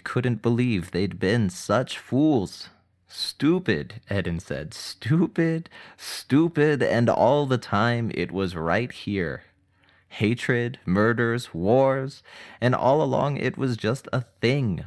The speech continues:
somewhere that someone had written about like they'd write about any other thing. No poetry, no beauty, nothing that any sane person would ever care about, just one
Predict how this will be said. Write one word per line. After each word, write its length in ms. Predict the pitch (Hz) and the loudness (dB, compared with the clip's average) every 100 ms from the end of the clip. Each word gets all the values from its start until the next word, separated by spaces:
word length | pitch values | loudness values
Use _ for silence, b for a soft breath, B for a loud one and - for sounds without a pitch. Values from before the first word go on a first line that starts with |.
| - | -14
somewhere 720 | - - 92 87 73 65 - B B B - | -12 -6 -2 -2 -4 -6 -12 B B B -6
that 120 | 90 | -6
someone 380 | - 123 147 143 | 0 2 2 2
had 220 | 131 101 | 0 0
written 320 | 104 - 113 | -4 0 0
about 400 | 92 82 80 - | 0 0 -2 -4
like 220 | 85 87 | -8 -6
they'd 200 | 95 98 | -4 -4
write 220 | 82 113 | 2 2
about 260 | 127 123 123 | 4 2 2
any 180 | 143 135 | 2 2
other 220 | 143 127 | 2 0
thing. 460 | - - 65 69 - B B B B | -2 -4 -4 -8 -12 B B B B
No 240 | - 101 113 | -4 -2 -2
poetry, 760 | - - 120 139 - 127 139 | -2 2 2 2 0 -2 0
no 180 | 110 113 | 0 0
beauty, 600 | 92 101 127 131 135 151 B B B B B | 0 0 2 0 -2 -6 B B B B B
nothing 400 | - 165 - 143 | 0 0 2 2
that 140 | 123 117 | 2 2
any 160 | 135 | 2
sane 400 | 113 - 120 135 | -2 0 0 0
person 480 | 123 110 110 113 127 | 0 0 0 0 0
would 140 | 101 | 0
ever 160 | 98 131 | 0 -2
care 320 | - - 107 | -2 0 0
about, 400 | 110 90 110 - | 0 -2 -4 -6
just 360 | - 123 - - | -4 -4 -4 -8
one 440 | 80 104 123 131 | 0 2 2 -4